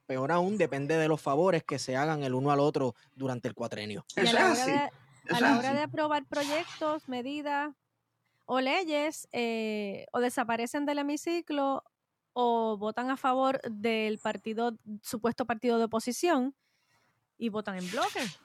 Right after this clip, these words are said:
Speaker 3: Por eso es que se dice que la oposición en Puerto Rico y en, y en donde hay bipartidismo, la oposición es un bluff. Lo, siempre lo que hay es una negociación entre el partido,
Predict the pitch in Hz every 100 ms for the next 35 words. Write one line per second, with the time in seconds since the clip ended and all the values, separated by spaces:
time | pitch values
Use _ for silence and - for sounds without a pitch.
0 | _ _ _ 214 202 330 330 302 277 285
1 | 285 294 226 180 160 156 175 180 - 202
2 | 233 220 175 175 175 170 185 185 180 220
3 | 180 165 127 156 160 165 156 165 247 311
4 | 262 247 233 240 269 220 185 156 175 170
5 | 180 170 240 277 247 135 247 - - -
6 | _ - - _ 160 196 185 165 160 -
7 | 196 254 277 269 226 220 240 240 220 214
8 | 190 196 185 - 190 208 208 196 160 147
9 | 143 156 175 196 196